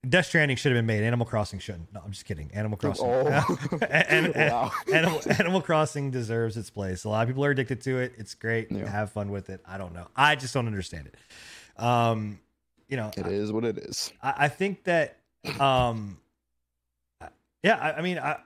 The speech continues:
Speaker 1: I'm looking kind of toward the future of what we've got coming up, and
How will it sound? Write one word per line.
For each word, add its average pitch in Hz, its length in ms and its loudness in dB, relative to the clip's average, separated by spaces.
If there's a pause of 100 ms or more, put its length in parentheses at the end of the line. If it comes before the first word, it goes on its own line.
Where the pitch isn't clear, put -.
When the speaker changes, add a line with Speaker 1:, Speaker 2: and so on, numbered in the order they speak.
(220)
Speaker 1:
I'm 151 140 0
looking 202 240 -2
kind 202 220 2
of 151 160 -4
toward 180 300 -2
the 147 80 -2
future 160 420 -2
of 113 160 -2
what 131 180 -2
we've 131 200 0
got 123 260 2
coming 120 320 -4
up, 147 420 2
and 113 760 -2